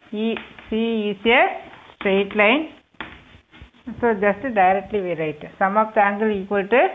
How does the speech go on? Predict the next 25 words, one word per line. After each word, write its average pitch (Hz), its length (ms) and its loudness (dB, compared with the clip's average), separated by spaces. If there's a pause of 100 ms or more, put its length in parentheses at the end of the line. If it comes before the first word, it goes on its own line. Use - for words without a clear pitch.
(120)
one 190 180 -2
eighty 226 520 -2
degree. 165 520 -4
Therefore, 180 500 2
Y 190 280 2 (140)
plus, 254 240 2 (120)
uh, 196 140 0 (720)
angle, 196 1040 0 (880)
uh, 180 220 -8
which 196 220 -6
one? 170 280 -2 (480)
Uh, 180 220 -6 (160)
C 262 340 0 (100)
B 247 440 0
E, 180 280 -4 (120)
isn't 226 260 0
it? 175 180 -4 (520)
C 254 500 0
B 233 560 -2
E. 165 300 -6 (540)
C 247 440 -2 (180)
B 220 380 -2 (100)
E 226 380 -4 (240)
equal 247 400 2
to 285 140 4